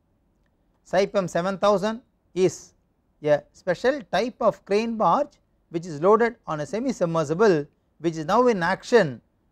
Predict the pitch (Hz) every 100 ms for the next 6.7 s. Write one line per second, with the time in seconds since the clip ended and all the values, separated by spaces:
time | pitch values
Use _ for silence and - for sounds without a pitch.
0 | _ - 170 165 156 _ _ _ - 185
1 | 311 277 - _ _ 160 180 170 214 208
2 | 185 208 196 160 147 185 190 175 147 190
3 | 214 - 147 - _ _ _ 143 127 143
4 | 135 _ _ _ 135 135 139 - - 135
5 | - 127 127 _ - 131 120 - 135 127
6 | 123 - 151 165 175 240